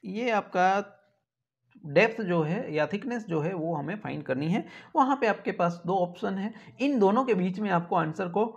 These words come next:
रखना है आपका। h by ट्वेल्व हो सकता है या h by फिफ्टीन हो सकता है। तो, आ,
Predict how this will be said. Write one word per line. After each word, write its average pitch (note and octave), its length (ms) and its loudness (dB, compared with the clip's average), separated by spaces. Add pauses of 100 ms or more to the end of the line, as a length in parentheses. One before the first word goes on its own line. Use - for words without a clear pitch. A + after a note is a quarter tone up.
(300)
रखना G#3+ 340 4
है A3 220 0
आपका। A3+ 400 -2 (380)
h A3+ 200 2
by F3+ 220 4
ट्वेल्व G#3+ 260 2
हो A3 120 -2
सकता A3 260 -2
है G#3+ 120 2
या E3+ 160 0 (120)
h E3+ 60 -6
by G#3+ 240 2
फिफ्टीन C#3+ 340 -4
हो C#3+ 100 -2
सकता F#3 340 -6
है। G#3+ 160 -2
तो, G3+ 140 -2
आ, C3+ 240 -4